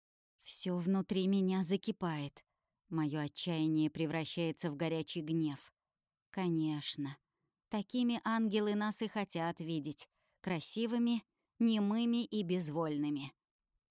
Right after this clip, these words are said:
«Как ты всё это выяснила?» —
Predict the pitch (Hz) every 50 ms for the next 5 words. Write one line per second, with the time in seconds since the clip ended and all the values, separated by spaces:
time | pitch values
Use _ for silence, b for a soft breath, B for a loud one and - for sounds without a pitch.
0 | _ _ _ _ _ _ _ _ _ _ _ _ _ - 165 160 147 - - 175
1 | 170 - - - 180 180 175 - 196 185 180 208 233 214 175 156 - - 156 151
2 | 143 143 143 135